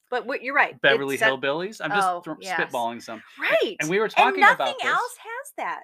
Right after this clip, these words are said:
Speaker 1: now.
Speaker 2: Well, and, right. But we were talking about this, and what did our son say, who's another generation behind us? He said, "Charles in Charge."
Speaker 1: Oh my gosh, right.
Speaker 2: Right?
Speaker 1: He
Speaker 2: He's
Speaker 1: never
Speaker 2: like
Speaker 1: saw that.
Speaker 2: No, he did.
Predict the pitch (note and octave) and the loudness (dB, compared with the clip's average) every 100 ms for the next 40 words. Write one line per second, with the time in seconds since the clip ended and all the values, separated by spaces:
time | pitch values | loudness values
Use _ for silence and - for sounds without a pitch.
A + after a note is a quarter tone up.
0 | _ F3+ D#3 - E3+ _ _ _ C#3 C3+ | _ -12 -10 -16 -20 _ _ _ 0 0
1 | C#3+ - D3+ D3 _ F3 C#3 G#2 - C#3 | 0 -4 -10 -10 _ -6 -6 -6 -10 -10
2 | C#3 C#3+ C#3+ D#3 G#3 A#3+ B2 A#2+ A#2 B2+ | -6 -6 -6 -6 -8 -8 -10 -10 -14 -14
3 | A2+ _ _ C#3 C#3+ C#3+ C3 B2 F3+ G#3 | -16 _ _ -12 -10 -6 -6 -6 -10 -14
4 | - F2+ - A#2 G#2+ - _ _ _ _ | -14 -14 -12 -12 -12 -16 _ _ _ _
5 | B2 B2+ D#3 D3 A#2+ A#2 A2+ G#2+ G#2+ G#2 | -8 -4 -4 -4 -6 -6 -8 -10 -12 -14
6 | G#2 D#3+ C#3 G2 - A#2 - G#2 - A2 | -10 -8 -8 -12 -14 -16 -14 -14 -6 -4
7 | A2 G#2+ G#2+ C3 C3+ G#2 - _ _ _ | -4 -6 -12 -12 -12 -16 -20 _ _ _
8 | _ - F3+ E3+ F3 E3+ E3 E3 E3 - | _ -16 -12 -12 -10 -12 -12 -10 -10 -8
9 | - B3+ D4+ C4+ B3+ A#3 A#3 A#3+ A3 F#3+ | -4 -2 0 2 4 6 6 6 6 6
10 | A3+ G3 F#3 - _ G3+ F3+ F#3+ C#4 D#4 | 4 4 2 -6 _ -6 -4 -8 -10 -12